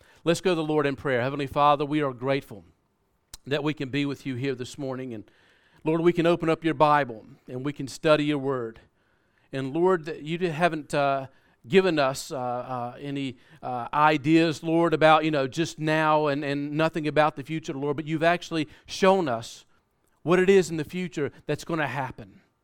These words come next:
And as we consider these events and as we think about these events, Lord, I pray that you will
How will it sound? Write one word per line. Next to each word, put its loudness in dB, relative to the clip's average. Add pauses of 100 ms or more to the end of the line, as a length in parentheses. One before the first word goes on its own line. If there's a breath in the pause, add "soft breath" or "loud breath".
(400 soft breath)
And 0
as 0
we -4
consider -2
these -6
events -8
and -4
as -4
we -6
think -4
about -2
these -8
events, -8
Lord, -4
I -4
pray 0
that -6
you -4
will -6